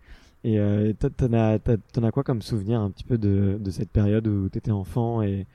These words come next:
et peut-être que le, le professionnalisme ou, ou le, euh, le côté un petit peu, euh,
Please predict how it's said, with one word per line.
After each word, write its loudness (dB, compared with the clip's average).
et -4
peut-être -16
que -4
le, 0
le -4
professionnalisme 0
ou, -2
ou -2
le, 2
euh, -16
le -4
côté 6
un 4
petit -10
peu, 6
euh, 2